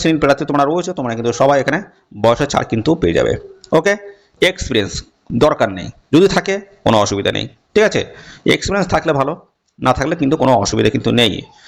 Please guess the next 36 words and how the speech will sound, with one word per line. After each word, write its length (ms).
ফ্রেশার 300
ক্যান্ডিডেট 260
তোমরা 160
কিন্তু 180
সবাই 160
এখানে 160
অ্যাপ্লাই 300
করতে 220
পারবে। 180
দেখো 220
স্যালারি, 260
স্যালারি 300
স্কেলে 240
দেখো 220
এখানে 180
যেটা 180
বলা 160
হচ্ছে 180
এরা 120
কিন্তু 200
তি-, 220
আহ, 260
এটা 140
কিন্তু 180
দেখো 120
মাসে 240
যেটা 200
বলা 140
হচ্ছে 180
যে 120
মাসে 140
কুড়ি 220
হাজার 200
থেকে 200
শুরু 200
করে 140